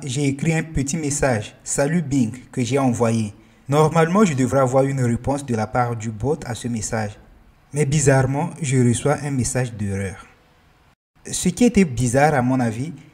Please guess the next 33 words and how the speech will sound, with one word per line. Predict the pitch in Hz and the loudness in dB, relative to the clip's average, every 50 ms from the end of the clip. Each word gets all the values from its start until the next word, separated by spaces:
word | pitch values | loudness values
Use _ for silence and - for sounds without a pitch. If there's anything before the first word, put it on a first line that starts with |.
| _ _ _ _ _ _ _ _ _ - | _ _ _ _ _ _ _ _ _ -18
c'est | - - - - 208 - | -14 -4 0 0 0 0
que | - 165 | 0 -2
le | 147 143 147 | -2 -2 0
chat | - 190 196 | 0 -2 -2
fonctionne | - - 156 143 143 - 175 185 175 | 0 -2 -2 -2 -2 -2 -4 -6 -6
très | - - 175 190 202 | -4 -2 -2 -2 -2
bien | 165 160 151 | -2 -4 -2
dans | 135 127 123 | 0 0 2
la | 123 117 | 0 0
barre | 110 131 139 143 143 143 | 0 -2 -2 -2 -2 -4
latérale. | 131 123 113 107 - 117 110 104 107 104 101 98 - _ _ _ _ _ _ _ _ _ _ _ | -4 -4 -4 -4 -6 -8 -8 -6 -6 -8 -8 -10 -16 _ _ _ _ _ _ _ _ _ _ _
Mais | 135 135 | -6 -6
seulement | 127 - 147 139 147 151 175 196 | -4 -4 -4 -4 -2 0 0 0
dans | 180 151 147 139 135 135 123 - | 2 0 0 0 0 -4 -6 -6
sa | - - - 147 139 | -6 -4 -4 -6 -6
page | - - 165 185 175 - | -2 0 0 0 0 -2
principale, | - 156 135 123 120 127 120 - 143 143 156 160 139 | -4 -4 -4 -2 -4 -6 -8 -4 -2 -2 -2 -2 -4
le | 127 123 | -6 -6
chat | - - 147 147 147 | -2 -4 -4 -4 -4
ne | 135 123 | -6 -6
fonctionne | - - 123 113 110 - - 117 110 | -6 -8 -10 -10 -10 -12 -12 -12 -14
pas. | - - 110 104 - _ _ _ _ _ _ _ _ _ _ _ _ _ _ _ _ | -12 -12 -14 -14 -14 _ _ _ _ _ _ _ _ _ _ _ _ _ _ _ _
J'en | - 170 131 156 156 156 | -4 0 2 2 4 4
ai | 175 185 180 | 4 4 4
ainsi | 170 - - 185 180 170 | 2 2 2 2 2 2
profité | 175 - - 123 - 131 120 - 156 | 2 0 -2 0 0 -2 -2 -2 -2
pour | 156 151 151 147 147 147 143 | -2 -2 -4 -4 -4 -6 -6
poser | - 135 131 117 143 175 | -2 -2 0 2 2 2
une | 180 170 175 | 2 0 0
question | - 127 113 214 - - 143 143 156 170 - - - _ _ _ _ _ _ _ | -2 -2 -2 -2 -4 -4 -4 -6 -6 -8 -12 -16 -20 _ _ _ _ _ _ _
à | - 135 120 | -8 -6 -6
ce | - - 165 - | -4 -4 -6 0
chat, | - 160 160 | 0 0 0